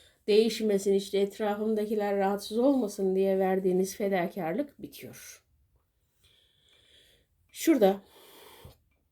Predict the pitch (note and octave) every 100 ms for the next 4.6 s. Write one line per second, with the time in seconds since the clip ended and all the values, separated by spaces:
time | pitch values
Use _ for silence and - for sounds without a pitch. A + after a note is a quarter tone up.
0 | _ _ - - D#3+ D#3+ F#3 E3+ - -
1 | - F3+ - D#3 - E3+ - - - -
2 | - - A3+ A3 G3 G3 - - F3+ F#3
3 | G3 F#3+ F3 F3 F3 - D#3 E3 E3 D#3+
4 | - E3 D#3 E3+ - -